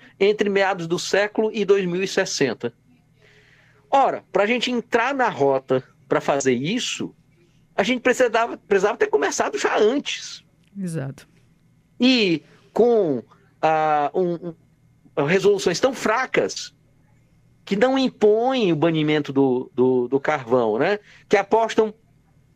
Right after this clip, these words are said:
Speaker 1: mais em mecanismos de mercado de carbono, de compensação, et cetera, mas que,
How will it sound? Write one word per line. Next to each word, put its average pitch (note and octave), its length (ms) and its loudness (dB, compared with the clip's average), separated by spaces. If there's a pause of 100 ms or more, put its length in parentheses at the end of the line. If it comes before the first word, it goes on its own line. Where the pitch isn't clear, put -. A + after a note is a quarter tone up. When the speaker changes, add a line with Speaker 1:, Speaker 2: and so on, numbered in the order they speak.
(160)
Speaker 1:
mais E3+ 440 0
em G3+ 80 2
mecanismos F#3+ 500 0
de F3+ 120 -4
mercado F3+ 320 -4
de D#3+ 80 -12
carbono, F3 560 0
de D#3 80 -6
compensação, F3+ 800 0
et D3 80 -2
cetera, F3+ 520 0 (360)
mas G3+ 240 0
que, A3+ 360 0